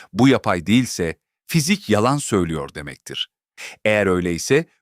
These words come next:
üç gözlü atlasın hikayesi bizim asla tanık olmamamız gereken bir bölüme girmiş demektir. Sistem kilidinde bir bayrak. Uyarı teleskopla başlamadı. Zaman damgasıyla başladı.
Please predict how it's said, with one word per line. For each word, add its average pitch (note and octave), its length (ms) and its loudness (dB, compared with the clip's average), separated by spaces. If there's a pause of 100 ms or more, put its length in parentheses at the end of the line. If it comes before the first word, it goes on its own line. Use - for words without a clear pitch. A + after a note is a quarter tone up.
(120)
üç D#3+ 220 -2
gözlü F2+ 360 0
atlasın D#2+ 480 -4
hikayesi F#2 720 -2 (320)
bizim G2 360 0 (140)
asla G#2 420 0
tanık A#2 320 -2
olmamamız F#2 520 0
gereken G2+ 460 -2 (260)
bir D3 360 0
bölüme A2+ 280 4
girmiş F2 480 -6
demektir. D2 540 -12 (540)
Sistem F3+ 520 0
kilidinde G2+ 560 0
bir F2 140 -2
bayrak. D2 500 -10 (460)
Uyarı A2 300 4
teleskopla F2+ 540 -2
başlamadı. D2 560 -8 (440)
Zaman A2+ 540 -2
damgasıyla E2+ 580 -4
başladı. - 500 -14